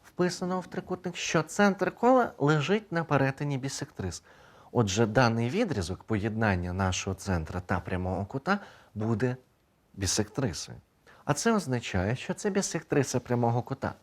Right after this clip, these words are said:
тобто ділить його на два кути по сорок п'ять градусів. Відповідно, в цьому прямокутному трикутнику,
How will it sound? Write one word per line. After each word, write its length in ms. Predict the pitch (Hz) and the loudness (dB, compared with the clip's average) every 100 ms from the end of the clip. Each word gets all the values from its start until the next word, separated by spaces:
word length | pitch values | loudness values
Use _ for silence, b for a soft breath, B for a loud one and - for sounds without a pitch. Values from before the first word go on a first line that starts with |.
| _ | _
тобто 440 | 165 113 - - - | 4 4 4 -10 -14
ділить 460 | 90 92 87 - | -4 -2 -2 -2
його 180 | 110 120 | -4 -2
на 180 | 113 98 | -2 -2
два 380 | 87 95 90 117 - | -2 0 0 -2 -6
кути 380 | 107 - 98 104 | -10 -6 -8 -2
по 160 | 131 127 | -2 -2
сорок 400 | - 123 90 - | 0 2 2 -2
п'ять 300 | 90 80 - | -10 -8 -4
градусів. 480 | 113 82 - - _ _ _ _ _ _ _ _ _ _ _ _ - - - _ _ _ _ _ _ _ _ _ _ _ _ - _ _ _ - _ _ - _ _ _ _ _ b b b b b - | -4 -4 -6 -20 _ _ _ _ _ _ _ _ _ _ _ _ -20 -20 -20 _ _ _ _ _ _ _ _ _ _ _ _ -20 _ _ _ -20 _ _ -20 _ _ _ _ _ b b b b b 2
Відповідно, 600 | 185 - 202 175 143 127 | 2 6 6 8 8 6
в 60 | 131 | 2
цьому 340 | - 170 160 | 4 4 6
прямокутному 680 | 170 170 170 180 185 196 196 | 4 4 4 0 0 2 2
трикутнику, 680 | 208 220 269 277 160 - | 2 2 0 2 0 0